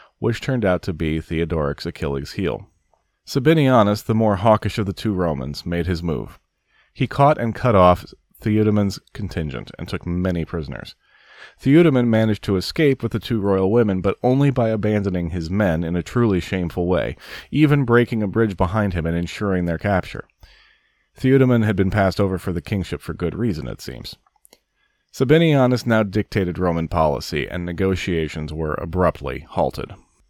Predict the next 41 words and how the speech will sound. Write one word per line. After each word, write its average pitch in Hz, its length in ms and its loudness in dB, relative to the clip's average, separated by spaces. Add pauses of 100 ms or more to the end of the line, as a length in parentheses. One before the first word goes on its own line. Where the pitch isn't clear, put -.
(500)
Things 165 260 0
might 120 160 6
have 101 100 4
ended 95 200 0
right 90 220 2
then 87 160 0
and 87 120 -2
there 90 140 2
for 90 160 -6
Theodoric 80 540 -4
had 87 120 -4
Sabinianus 85 600 -2
pressed - 300 -4
his 73 120 -12
advantage. 71 600 -10 (600)
Instead, 139 460 4
he 147 120 2
consolidated 120 680 2
his 104 160 -2
forces, - 500 -4 (240)
gathering 104 440 4
to 98 180 -2
him 95 160 0
a 87 60 -2
contingent 87 520 -4
led 82 160 -2
by 82 180 0
another 104 320 2
Romanized 76 580 -2
Goth 73 360 -4
named 78 280 -6
Gento, - 500 -2 (500)
as 104 200 6
well 127 240 6
as 117 260 2
regular 107 460 -2
forces 92 420 -4
of 82 80 -6
Epirus 92 560 2
and 90 240 -2
an 87 200 -2